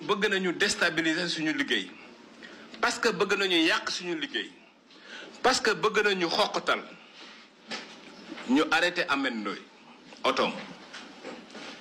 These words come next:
Biñ ko arrêté, jël permis, maa ngi dégg ñu jël seen waxkat yi naan leen Ameth Ndoye daf doon dawal sans permis. Lii,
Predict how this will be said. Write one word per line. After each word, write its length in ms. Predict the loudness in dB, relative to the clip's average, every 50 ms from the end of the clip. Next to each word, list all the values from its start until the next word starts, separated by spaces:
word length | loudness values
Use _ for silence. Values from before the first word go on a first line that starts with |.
| -14 -14 -14 -14 -12 -6 0
Biñ 180 | 2 2 4 4
ko 100 | 4 4
arrêté, 600 | 4 4 2 0 0 2 2 2 2 0 -4 -10 -14 -16 -18 -10 -2
jël 300 | 2 2 2 2 0 -2 0
permis, 440 | 0 0 2 2 0 0 0 0 -2 -6 -12 -16 -16 -4
maa 180 | 0 2 4 4
ngi 140 | 4 2 4
dégg 420 | 4 2 0 2 2 0 0 0 -2 -8 -16 -20 -20 -20 -20 -18 -8
ñu 180 | -4 -4 0 2
jël 160 | 2 2 2
seen 220 | 2 2 2 4 4
waxkat 340 | 4 2 2 0 0 0
yi 80 | 2 2
naan 260 | 2 4 4 2 2
leen 220 | 2 0 0 -2 -4 -8 -4 -4
Ameth 260 | -2 -2 0 0 0
Ndoye 340 | 0 2 2 2 2 0 -2 -2
daf 160 | -2 -2 2
doon 200 | 2 2 2 4
dawal 240 | 4 4 4 4 4
sans 240 | 4 4 2 2 2
permis. 340 | 2 0 0 0 -2 -6 -6 -6 -6 -4 -6 -6 -10 -14 -18 -18 -18 -16 -16 -14 -12 -10 -10 -10 -10 -10 -8 -6 -6 -6 -6 -10 -10 -10 -8 -8 -6 -6 -6 -6 -8 -8 -6 -8 -8 -8 -8 -6 0 2
Lii, 380 | 4 4 4 4 2 2 -2